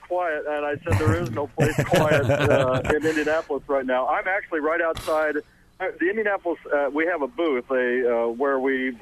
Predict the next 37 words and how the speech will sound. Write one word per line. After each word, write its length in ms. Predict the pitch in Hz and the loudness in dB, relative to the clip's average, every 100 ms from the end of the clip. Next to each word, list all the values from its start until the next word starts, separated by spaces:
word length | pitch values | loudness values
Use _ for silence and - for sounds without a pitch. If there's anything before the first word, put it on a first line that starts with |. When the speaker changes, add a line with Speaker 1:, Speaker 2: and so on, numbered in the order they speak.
| 139 | -2
Speaker 1:
answer 280 | 143 139 | -2 -4
questions 480 | 147 147 135 - 143 | -6 -2 -2 -2 -2
and 100 | 131 | 0
interact 420 | 131 143 135 135 135 | 0 2 0 -2 -6
with 80 | |
the 80 | 123 | -6
media. 400 | 123 135 120 120 - - - - - | -4 0 0 0 -4 -18 -20 -20 -4
And, 200 | 135 139 | -2 0
uh, 80 | 143 | -2
that's 300 | 135 160 160 | 0 -2 0
where 120 | 165 | -2
I'm 140 | 151 139 - | -2 -6 -4
sitting 220 | 165 147 | -2 2
right 220 | 143 139 | 2 0
now, 240 | 143 151 | 0 -2
but 140 | 139 131 | -2 0
we're 180 | 143 131 | 0 2
right 240 | 135 160 | 2 2
outside 560 | 156 151 - 151 147 139 | 0 -2 -2 0 0 0
the 240 | 131 127 123 | -2 -2 -2
famous 320 | 180 180 160 147 | -2 -2 -2 -4
or 280 | 147 135 135 | -2 0 2
infamous 420 | 170 170 156 135 123 - | 0 -2 -2 -2 -4 -4
Radio 480 | 147 160 147 135 | -2 0 0 0
Row, 540 | 131 151 156 135 127 127 - - _ - _ - | 0 0 0 0 -2 -4 -12 -20 _ -20 _ -4
at 200 | 143 139 | -4 0
which, 260 | 185 175 - - | 0 0 -4 0
uh, 140 | 156 151 | 0 0
beginning 380 | 147 208 226 | -2 -2 0
on 240 | 196 165 156 | 0 0 0
Wednesday, 420 | 165 185 175 156 | 0 -2 -2 -2
ramps 400 | 147 156 160 - | 0 0 -2 -4
up 140 | 156 - | -4 -4
in 120 | 143 | -2
every 360 | 160 185 180 | -2 0 -2
kind 260 | 170 180 | -2 -4
of 80 | 165 | -2